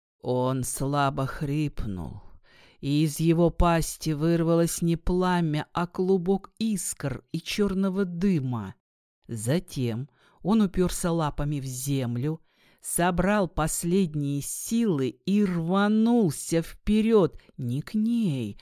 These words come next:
а мимо, вглубь болота, к завесе из спутанных корней и свисающего мха,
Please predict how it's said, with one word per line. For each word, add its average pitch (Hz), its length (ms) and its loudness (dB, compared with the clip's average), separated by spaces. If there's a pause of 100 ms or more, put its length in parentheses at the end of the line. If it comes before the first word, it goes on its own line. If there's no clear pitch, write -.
(200)
а 110 180 -6
мимо, 135 800 0 (260)
вглубь 139 440 0
болота, 170 1000 2 (320)
к 120 180 -8
завесе 196 800 2
из - 240 -4
спутанных 151 680 -4
корней 175 500 0
и 190 140 -4
свисающего 208 880 -2
мха, 156 520 -4